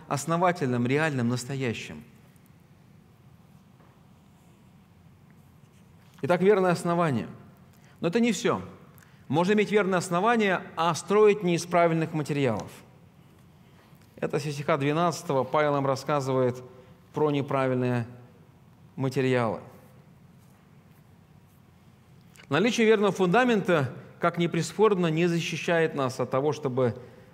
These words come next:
построить не так. Бывает красивый фундамент,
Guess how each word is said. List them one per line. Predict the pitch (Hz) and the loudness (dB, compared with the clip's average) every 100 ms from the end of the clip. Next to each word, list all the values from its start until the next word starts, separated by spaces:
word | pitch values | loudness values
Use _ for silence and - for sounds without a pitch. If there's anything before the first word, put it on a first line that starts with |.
| - - - | -20 -20 -4
построить | 131 - 156 156 143 139 | -4 -2 0 2 0 -2
не | 135 | -4
так. | 131 127 113 - - - - - - - - - - - - - - | -4 -4 -6 -8 -16 -18 -20 -20 -20 -20 -20 -20 -20 -20 -20 -20 -6
Бывает | 135 190 185 | 0 2 2
красивый | - 170 170 180 170 | 0 -2 2 2 2
фундамент, | - 165 165 214 180 131 | 0 -2 0 0 0 -2